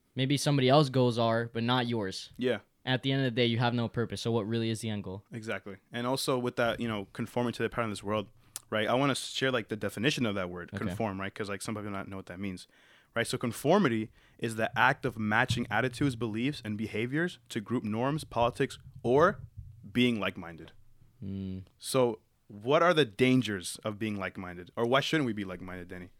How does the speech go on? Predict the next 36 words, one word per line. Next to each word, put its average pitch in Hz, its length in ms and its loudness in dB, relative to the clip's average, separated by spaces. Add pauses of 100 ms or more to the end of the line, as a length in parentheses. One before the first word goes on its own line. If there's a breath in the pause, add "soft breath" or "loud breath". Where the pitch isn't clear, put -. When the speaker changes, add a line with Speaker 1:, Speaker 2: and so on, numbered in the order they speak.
(1160 soft breath)
Speaker 1:
Well, 160 280 2 (800 soft breath)
we 135 80 0
shouldn't 196 380 0
be 139 140 2
like-minded 120 640 -2
because 113 580 -6 (640)
once, 123 280 -4
like 127 160 0
I 127 60 4
said 131 200 0
before, 127 320 -2
you're 117 100 -2
not 117 180 -4
standing 107 380 -4
out. 87 280 -6
You're 127 140 -2
Speaker 2:
Yeah. 147 80 4
Speaker 1:
not 147 160 0
setting 139 340 2
that 113 180 0
legacy. 113 400 -2
You're 113 180 -2
just 123 360 -6 (320)
kinda 147 260 0
s-, - 240 -4 (160)
sitting, 143 400 0
a 120 80 2
sitting 156 340 0
duck. 143 260 2
You're 110 100 -2
just 113 220 -8
being 131 180 0
like 113 180 -2
everybody 107 400 -4
else. 95 260 -4 (300)
Speaker 2:
Damn. 95 240 -12